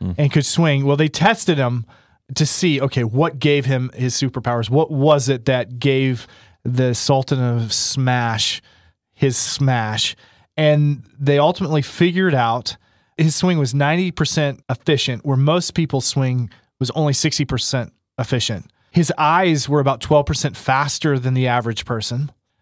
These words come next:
Speaker 2: His ears were ten percent faster than the average person. His nerves were steadier than four hundred ninety-nine out of five hundred people, meaning that he had something that came through.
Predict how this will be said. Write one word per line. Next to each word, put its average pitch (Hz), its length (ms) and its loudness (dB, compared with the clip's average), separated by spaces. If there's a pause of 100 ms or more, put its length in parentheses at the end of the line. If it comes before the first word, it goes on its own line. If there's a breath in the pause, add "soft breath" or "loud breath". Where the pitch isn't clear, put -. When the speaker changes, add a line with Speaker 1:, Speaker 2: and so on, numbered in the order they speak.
Speaker 2:
His 156 300 2
ears 165 520 2
were 139 100 2
ten 175 300 0
percent 127 520 -2 (300)
faster 131 440 0
than 123 120 -2
the 123 120 0
average 110 320 -6
person. 131 460 -6 (320)
His 165 200 0
nerves 160 640 2
were 135 100 -2
steadier 139 720 0 (320 soft breath)
than 131 480 2 (120)
four 180 320 2
hundred 170 260 4
ninety-nine 139 540 2
out 120 120 -2
of 113 80 -8
five 120 220 -4
hundred 117 180 -4
people, 107 300 -8 (200)
meaning 160 300 0
that 143 180 0
he 160 220 2
had 147 360 2
something 123 580 -2 (280 soft breath)
that 123 160 -2
came 120 220 -2
through. 117 240 -4